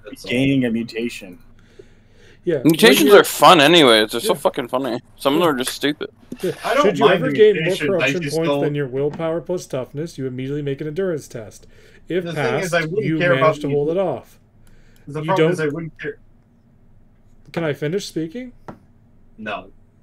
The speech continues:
Speaker 3: Yeah, good. Okay. If you fail the test, then you corrupt. But it's a challenging endurance test. If you pass, though,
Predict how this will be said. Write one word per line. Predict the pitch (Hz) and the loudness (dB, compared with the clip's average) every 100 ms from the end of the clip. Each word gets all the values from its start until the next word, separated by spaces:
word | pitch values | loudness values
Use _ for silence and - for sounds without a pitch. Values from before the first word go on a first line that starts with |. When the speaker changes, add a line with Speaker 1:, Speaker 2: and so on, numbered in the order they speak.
| _ | _
Speaker 3:
Yeah, | 170 160 104 | -4 -4 -4
good. | 160 131 | -6 -6
Okay. | 127 139 147 - _ _ _ - | -6 -6 -6 -6 _ _ _ -8
If | 175 156 | -8 -6
you | 170 156 - _ _ _ | -6 -6 -8 _ _ _
fail | - 180 202 | -4 0 0
the | 220 | -2
test, | - 143 143 - | -4 -6 -6 -6
then | 170 233 | -4 -2
you | 170 | -4
corrupt. | - 127 101 - - - - _ - | -8 -10 -10 -18 -20 -20 -20 _ -4
But | 160 | -2
it's | 147 | -2
a | 123 | -6
challenging | - 156 180 190 202 208 _ - - _ | -10 -6 -6 -4 -6 -8 _ -20 -20 _
endurance | 185 196 185 208 156 - | -8 -4 0 0 -2 -8
test. | - 127 - - | -20 -20 -20 -12
If | 156 135 | -12 -10
you | 120 | -14
pass, | - 208 269 254 - | -10 -8 -8 -12 -8
though, | 131 117 120 208 | -4 -2 -4 -6